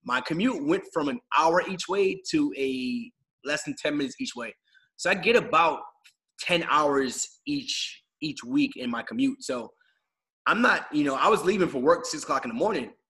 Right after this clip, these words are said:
I'm waking up six o'clock in the morning. My wife was like, "Why are you still waking up early?" It's because I wanna make sure I'm still utilizing that time in the morning. So I wanna, my, my goal every day is to make sure I utilize as much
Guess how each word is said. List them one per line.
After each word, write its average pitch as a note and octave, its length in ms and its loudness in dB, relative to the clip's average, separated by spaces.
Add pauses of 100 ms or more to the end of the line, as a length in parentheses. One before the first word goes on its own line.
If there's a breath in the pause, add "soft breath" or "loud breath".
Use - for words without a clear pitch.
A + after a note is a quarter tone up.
(240)
I'm C3+ 200 -2
waking F#3+ 280 4
up F#3 200 0
six D#3 160 -4
o'clock C#3+ 180 0
in C3 60 -6
the A#2 60 -4
morning. C#3+ 440 0
My B2+ 80 -4
wife D#3 140 2
was C3+ 100 -2
like, B2 120 -4
"Why B2+ 100 2
are - 20 2
you D3+ 80 2
still D#3+ 160 -4
waking C#3+ 160 0
up B2+ 140 -2
early?" F3+ 160 4
It's C3 80 -2
because B2 360 -2 (480)
I C#3 80 2
wanna E3+ 220 4
make D3+ 260 0
sure - 160 -2
I'm C3+ 80 -4
still C#3+ 220 0
utilizing C3 440 0
that A2+ 180 -8
time B2 240 -2
in A2 40 -6
the A2 60 -10
morning. A#2+ 380 -6
So A#2 320 -6 (520)
I D3 80 4
wanna, F#3 380 2
my, D3+ 380 -2
my E3+ 180 2
goal D3 500 2 (120)
every C#3 220 0
day C3+ 240 -2
is B2 120 -8
to A#2 80 -10
make C3 240 -4
sure C3 400 -2 (160)
I C3 80 2
utilize B2+ 760 0 (360)
as A#2+ 160 -4
much B2+ 540 -8